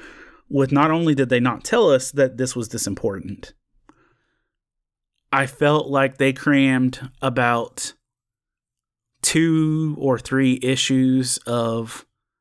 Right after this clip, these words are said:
functional storytelling into the middle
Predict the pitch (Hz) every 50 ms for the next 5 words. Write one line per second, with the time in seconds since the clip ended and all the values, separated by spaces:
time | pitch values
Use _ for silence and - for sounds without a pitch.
0 | _ _ _ _ _ _ _ _ _ _ _ _ _ _ _ - - - 135 139
1 | 131 - - - 131 117 110 - - 135 123 127 131 143 139 - 165 147 143 147
2 | 151 151 151 151 147 147 _ _ _ _ _ _ _ _ - 139 131 131 - 139
3 | 127 123 113 113 120 123 123 123 123 120 120 127 127